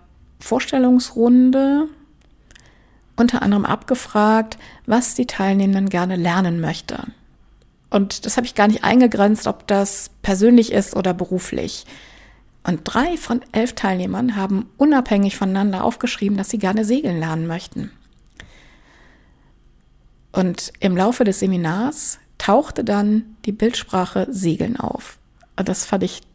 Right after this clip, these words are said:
super schön, das hat mir echt Spaß gemacht. Denn ohne, dass wir vorher darüber gesprochen haben und ohne, dass ich das so, ja, betont habe,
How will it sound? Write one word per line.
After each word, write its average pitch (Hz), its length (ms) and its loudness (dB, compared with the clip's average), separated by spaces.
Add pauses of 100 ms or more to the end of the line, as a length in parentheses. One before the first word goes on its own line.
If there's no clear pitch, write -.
(200)
super - 320 0
schön, - 260 0
das 196 140 -2
hat - 140 -6
mir 214 100 -2
echt - 140 -6
Spaß 214 260 0
gemacht. 196 380 -2 (720)
Denn 208 100 0
ohne, 247 200 10
dass 240 160 6
wir 208 80 2
vorher 247 180 4
darüber 196 200 2
gesprochen 240 500 0
haben 208 340 2
und - 340 -4
ohne, 220 340 6 (300)
dass 196 220 -2
ich - 320 -2 (120)
das - 420 -4 (100)
so, 190 540 2 (260)
ja, 220 180 4
betont 262 500 2
habe, 226 360 4